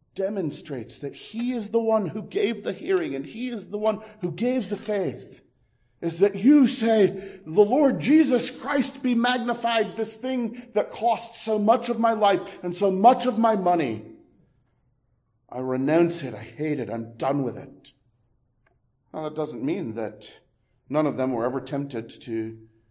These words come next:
try and get some knowledge or some power by practicing magic again. No wonder there was so much demonic possession and activity in their city.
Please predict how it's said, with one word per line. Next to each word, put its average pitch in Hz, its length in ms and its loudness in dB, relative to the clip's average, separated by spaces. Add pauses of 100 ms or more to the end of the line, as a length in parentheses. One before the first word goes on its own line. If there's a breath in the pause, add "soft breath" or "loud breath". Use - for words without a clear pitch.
(160)
try 135 260 -2
and 113 260 -4
get 135 200 -2
some 123 240 -4
knowledge 113 420 -4
or 110 80 -6
some 120 360 -8
power 127 360 0
by 104 300 -4 (440)
practicing 123 600 -8
magic 123 360 -6
again. 143 360 -10 (1200)
No 123 120 -6
wonder 131 340 -2
there 107 100 -4
was 104 160 -8
so 117 140 -8
much 120 280 -6
demonic 120 440 -2 (380)
possession 120 440 -10
and 120 140 -10
activity 123 540 -10
in 139 100 -8
their 143 100 -10
city. 196 340 -16